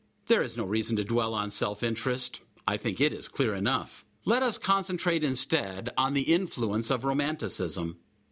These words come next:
Above all, we need to emphasize that romanticism is essentially frivolous.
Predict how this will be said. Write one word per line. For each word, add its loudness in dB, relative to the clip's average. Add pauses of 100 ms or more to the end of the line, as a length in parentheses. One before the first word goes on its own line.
(320)
Above 0
all, -4
we 6
need 4
to 2
emphasize 0
that -2
romanticism 2
is 2
essentially 2
frivolous. -2